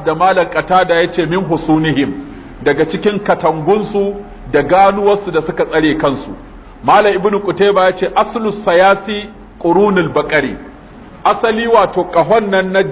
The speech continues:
na ɓauna, shi ake kira, wato, sayasi,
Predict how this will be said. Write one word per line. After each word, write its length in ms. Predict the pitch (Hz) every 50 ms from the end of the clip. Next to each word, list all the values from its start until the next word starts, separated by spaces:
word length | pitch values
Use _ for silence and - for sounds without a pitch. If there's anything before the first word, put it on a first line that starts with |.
| - - 160
na 120 | 165 185
ɓauna, 440 | 185 185 190 190 190 185 180 180 175 - - - - - - - - - - - - - - -
shi 180 | - - 202
ake 280 | 185 202 202 - 196 160 -
kira, 200 | - 185 180 165 151
wato, 300 | 147 143 - - 147 127
sayasi, 580 | 135 - 147 135 143 147 147 143 - 147 143